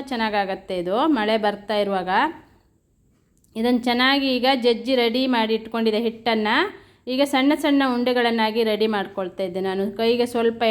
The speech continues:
ಎಣ್ಣೆ ಹಚ್ಕೊಂಡು ಅದನ್ನ ಉಂಡೆ ಮಾಡಿ ರೆಡಿ ಮಾಡ್ಕೊಂಡ್ರೆ ಆಮೇಲೆ ಹಪ್ಪಳ ಮಾಡ್ಲಿಕ್ಕೆ ಈಸಿ ಆಗತ್ತೆ. ಈ ಥರ ಎಲ್ಲ ಉಂಡೆಯನ್ನ ಮಾಡಿ ರೆಡಿ ಮಾಡಿ ಇಟ್ಕೊಳ್ಬೇಕು.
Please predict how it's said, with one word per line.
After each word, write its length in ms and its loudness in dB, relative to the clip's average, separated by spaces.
ಎಣ್ಣೆ 280 0
ಹಚ್ಕೊಂಡು 560 -4
ಅದನ್ನ 220 2
ಉಂಡೆ 180 2
ಮಾಡಿ 260 0
ರೆಡಿ 240 2
ಮಾಡ್ಕೊಂಡ್ರೆ 560 -2
ಆಮೇಲೆ 260 0
ಹಪ್ಪಳ 240 -4
ಮಾಡ್ಲಿಕ್ಕೆ 400 -4
ಈಸಿ 280 -6
ಆಗತ್ತೆ. 360 -6
ಈ 120 -4
ಥರ 120 2
ಎಲ್ಲ 160 2
ಉಂಡೆಯನ್ನ 340 -2
ಮಾಡಿ 220 -2
ರೆಡಿ 220 -4
ಮಾಡಿ 200 -4
ಇಟ್ಕೊಳ್ಬೇಕು. 600 -6